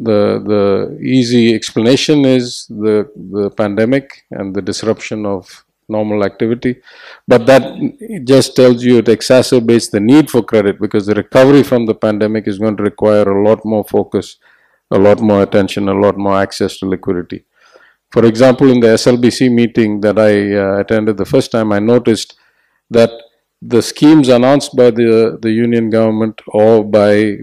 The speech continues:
the Reserve Bank at its headquarters, uh, by the admission of the branch managers and other members of the S L B C itself, had not percolated all the way down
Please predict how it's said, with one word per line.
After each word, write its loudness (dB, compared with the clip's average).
the -4
Reserve -4
Bank -6
at -8
its -10
headquarters, -2
uh, -6
by 4
the 2
admission 4
of 2
the 2
branch 2
managers 2
and -2
other 2
members 0
of -4
the 0
S -6
L -2
B -6
C -6
itself, -2
had 0
not 2
percolated 2
all 4
the 4
way 4
down -4